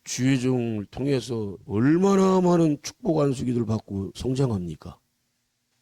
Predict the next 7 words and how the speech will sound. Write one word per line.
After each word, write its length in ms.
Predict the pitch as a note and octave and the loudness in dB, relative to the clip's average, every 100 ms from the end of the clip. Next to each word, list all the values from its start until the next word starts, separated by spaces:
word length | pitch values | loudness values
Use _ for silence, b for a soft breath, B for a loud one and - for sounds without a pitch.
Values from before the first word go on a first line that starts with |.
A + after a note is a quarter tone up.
| _ _ _ _ | _ _ _ _
그래, 200 | - A#2 | -2 0
안 140 | B2 A#2+ | 2 2
그래요? 500 | B2 B2+ C#3 F2+ - _ _ _ _ _ _ _ _ _ - | 2 4 2 0 -8 _ _ _ _ _ _ _ _ _ -2
아이들이 440 | B2+ C#3 B2+ B2+ - | 0 2 2 -2 -2
또 320 | B2 G#2+ F#2 _ _ _ _ _ _ | -2 -2 -6 _ _ _ _ _ _
말씀을 640 | G2 G#2+ A#2+ - B2 A#2 G#2+ | -2 0 0 0 0 0 2
받으면서 920 | G#2+ G#2 G#2+ G#2 G2 - G2+ F#2 | 0 0 0 0 -2 -2 -2 -4